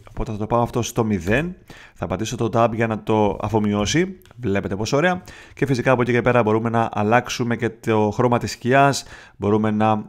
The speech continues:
μειώσουμε το μέγεθος, βλέπετε ό,τι θέλετε. Νομίζω θέλω κάτι μαλακό, κάτι διακριτικό, γύρω στο τρία νομίζω θα είμαι μια χαρά.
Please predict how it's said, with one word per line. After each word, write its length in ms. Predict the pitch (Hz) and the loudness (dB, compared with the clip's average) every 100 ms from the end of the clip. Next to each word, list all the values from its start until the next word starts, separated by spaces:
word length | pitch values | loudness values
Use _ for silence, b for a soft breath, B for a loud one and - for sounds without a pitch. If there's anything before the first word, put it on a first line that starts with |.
| - | -6
μειώσουμε 580 | 107 107 113 - 110 110 | 0 2 2 0 -2 0
το 120 | 107 | 0
μέγεθος, 800 | 104 139 135 135 143 139 131 - | 2 2 2 4 4 4 4 -2
βλέπετε 300 | 110 123 123 | 0 2 2
ό,τι 120 | 135 | 2
θέλετε. 340 | 117 113 107 120 | 4 4 4 2
Νομίζω 280 | 123 135 | 0 0
θέλω 220 | 135 135 131 | 0 2 2
κάτι 240 | 139 127 | 0 0
μαλακό, 760 | 135 127 110 - - 127 113 - | 4 6 4 2 2 4 4 0
κάτι 260 | 123 123 | -2 -2
διακριτικό, 720 | 117 120 113 107 107 - 120 | -2 -4 -4 -4 -4 2 2
γύρω 200 | 104 123 | 4 0
στο 160 | 123 110 | 0 -2
τρία 320 | - 120 127 | 0 2 4
νομίζω 240 | 104 107 104 | 2 -2 -2
θα 80 | |
είμαι 120 | 107 101 | -2 -2
μια 160 | 104 | -2
χαρά. 460 | 87 87 92 131 | -4 -4 -4 -4